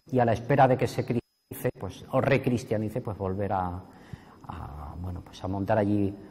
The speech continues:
un obispado. Eso sí, obispo hay y le suponía, mm, unos ingresos bastante generosos también.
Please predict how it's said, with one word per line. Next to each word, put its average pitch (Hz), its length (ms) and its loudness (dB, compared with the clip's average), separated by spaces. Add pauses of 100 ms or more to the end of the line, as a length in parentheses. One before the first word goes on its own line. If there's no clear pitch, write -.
(160)
un 127 140 6
obispado. 113 460 4
Eso 131 180 0
sí, 110 200 0
obispo 135 440 4
hay 139 240 6
y 135 60 0
le 113 100 2
suponía, 127 480 4
mm, 120 580 -2
unos 120 240 -2
ingresos 117 400 0
bastante 104 460 -2
generosos 90 480 -8
también. 76 320 -14